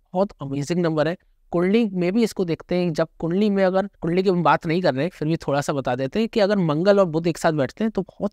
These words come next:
इंटेलिजेंट होता है, ठीक है। हम यहाँ पर न्यूमरोलॉजी पे चलते हैं। नाइन फ़ाइव अगर आपके date of birth में आ गया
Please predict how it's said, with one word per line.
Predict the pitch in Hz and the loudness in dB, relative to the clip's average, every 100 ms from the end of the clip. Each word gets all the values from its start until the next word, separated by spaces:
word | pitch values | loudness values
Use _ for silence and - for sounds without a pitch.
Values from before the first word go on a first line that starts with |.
| - | -4
इंटेलिजेंट | 143 135 135 131 117 | -2 0 0 0 -4
होता | 113 - - | -8 -12 -18
है, | - | -8
ठीक | 165 | -2
है। | 202 - _ - | -2 -4 _ -2
हम | 208 | 4
यहाँ | 190 | 4
पर | 214 | 4
न्यूमरोलॉजी | 190 185 185 185 | 0 2 0 0
पे | |
चलते | 185 156 220 | -2 -2 0
हैं। | 208 | 0
नाइन | 180 202 | 2 2
फ़ाइव | 196 185 | 2 2
अगर | 180 160 | 2 0
आपके | 151 - | 0 -2
date | 156 135 | -4 -4
of | 131 | -4
birth | 131 - | -6 -2
में | 135 | 0
आ | 123 | 0
गया | 127 | 0